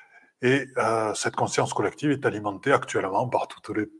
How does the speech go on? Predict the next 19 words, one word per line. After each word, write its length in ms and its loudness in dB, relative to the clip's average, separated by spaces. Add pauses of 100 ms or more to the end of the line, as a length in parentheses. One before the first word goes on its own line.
peurs, 800 0
euh, 260 -8
diverses 520 -2
que 460 4
vous 200 -2
connaissez, 560 -6 (640)
de, 100 -6
euh, 600 -8 (400)
de 60 -8
diverses 640 -6
choses 380 0
qui 100 -8
arrivent 260 -2
en 100 -6
ce 160 -12
moment. 420 -2
Ben, 580 -16 (1000)
et, 300 2
euh, 880 -2